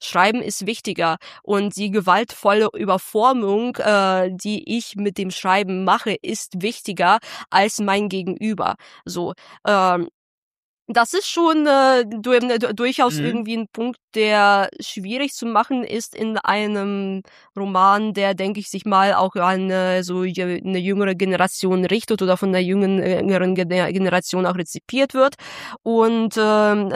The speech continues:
Speaker 1: so, so das fand ich eigentlich ziemlich, ziemlich gut, von, äh, so, so, wie da, wie das auch zunehmend, äh, durchgezogen wird, wie unsere Hauptfigur zunehmend halt auch, äh, ruchloser, rücksichtsloser wird, weil es auch etwas, äh,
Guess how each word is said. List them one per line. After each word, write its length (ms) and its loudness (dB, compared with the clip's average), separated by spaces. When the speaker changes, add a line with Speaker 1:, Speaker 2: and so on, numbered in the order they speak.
Speaker 1:
so, 180 -4
so 160 -6
das 240 2
fand 240 2
ich 200 -2
eigentlich 500 0
ziemlich, 460 -4
ziemlich 440 -6
gut, 280 -6
von, 260 2
äh, 120 2
so, 320 0
so, 560 0
wie 80 -4
da, 160 2
wie 140 -4
das 180 0
auch 200 2
zunehmend, 960 0
äh, 280 6
durchgezogen 1120 -2
wird, 280 0
wie 300 -2
unsere 680 0
Hauptfigur 580 -2
zunehmend 640 0
halt 260 2
auch, 220 0
äh, 100 2
ruchloser, 960 2
rücksichtsloser 1200 -2
wird, 300 -2
weil 340 2
es 220 0
auch 200 2
etwas, 360 0
äh, 300 0